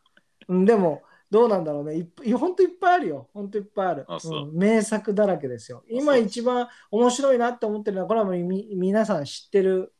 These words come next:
Speaker 2: 内容だと思って、にわかだと思っていただいていいんだけど、ダンダダン、ダダンダン、ダンダダンだっけな。ダダンダンだかどっちかわかんないんだけれども、あの、
Speaker 1: あれだよね。アンパンマンの、
Speaker 2: え？
Speaker 1: アン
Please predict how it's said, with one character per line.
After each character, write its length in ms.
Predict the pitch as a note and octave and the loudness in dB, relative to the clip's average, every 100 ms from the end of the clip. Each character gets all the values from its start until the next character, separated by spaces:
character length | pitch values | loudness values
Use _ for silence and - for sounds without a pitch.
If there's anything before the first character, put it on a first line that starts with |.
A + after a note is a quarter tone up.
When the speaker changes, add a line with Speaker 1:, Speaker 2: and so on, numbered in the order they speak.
| - | -6
Speaker 2:
内 220 | F3 F3+ | -2 0
容 120 | F3+ | 0
だ 140 | F#3 | 0
と 160 | F#3 D#3+ | 0 -2
思 180 | F3 A#3 | 0 -2
っ 80 | - | 0
て、 300 | G3 D3+ _ _ - | 0 0 _ _ -6
に 140 | E3+ | 2
わ 120 | G3 G#3 | 4 6
か 100 | A3+ | 4
だ 120 | A3+ | 4
と 100 | G3 | 0
思 160 | F3 G3 | -4 -4
っ 20 | |
て 100 | E3 | -6
い 60 | |
た 60 | D3 | -4
だ 60 | D#3 | -6
い 60 | |
て 60 | E3 | -6
い 20 | |
い 40 | |
ん 20 | F3+ | -6
だ 60 | |
け 40 | C#3 | -6
ど、 100 | C3 | -6
ダ 220 | C#3+ F#3 | -4 -2
ン 140 | C#4 | -2
ダ 120 | C4 | -2
ダ 160 | B3 G3 | -4 -6
ン、 160 | A#2+ B2 | -8 -12
ダ 120 | C3 | -6
ダ 140 | F3+ | -2
ン 100 | G#3+ | 0
ダ 120 | G3+ E3 | -2 -4
ン、 120 | C3 _ _ | -8 _ _
ダ 140 | - D3 | -8 -6
ン 100 | F3+ | -4
ダ 120 | F#3+ | -4
ダ 140 | F#3 | -2
ン 60 | E3+ | -4
だ 80 | - | -6
っ 20 | |
け 100 | - | -14
な。 140 | C#3+ - _ _ | -18 -20 _ _
ダ 100 | - | 4
ダ 140 | D3 F3+ | 6 8
ン 100 | F3+ | 8
ダ 120 | F3+ | 6
ン 40 | |
だ 60 | C3 | 4
か 60 | |
ど 100 | C3 | 0
っ 20 | F3+ | 0
ち 80 | - | 2
か 80 | |
わ 60 | C#3 | 0
か 80 | C3 | 0
ん 40 | |
な 60 | B2+ | -8
い 20 | |
ん 40 | |
だ 60 | - | -12
け 60 | - | -16
れ 80 | |
ど 80 | - | -6
も、 300 | C#3 C3+ A2+ _ _ _ _ _ | 0 0 -2 _ _ _ _ _
あ 180 | - C3+ | -2 0
の、 140 | B2 A#2+ | 0 0
Speaker 1:
あ 40 | |
れ 80 | A#2 | -2
だ 100 | A#2 | -4
よ 60 | |
ね。 280 | D2+ D#2 D2+ - _ _ _ _ _ | -6 -12 -14 -16 _ _ _ _ _
ア 140 | F#2+ | -10
ン 20 | G#2+ | -4
パ 180 | C#3 A#2 | 2 2
ン 120 | A2+ | 2
マ 120 | E2+ | -4
ン 120 | D2+ | -8
の、 80 | C#2+ | -12
Speaker 2:
え？ 40 | B1+ - | -14 -2
Speaker 1:
ア 120 | |
ン 60 | G#2+ | -2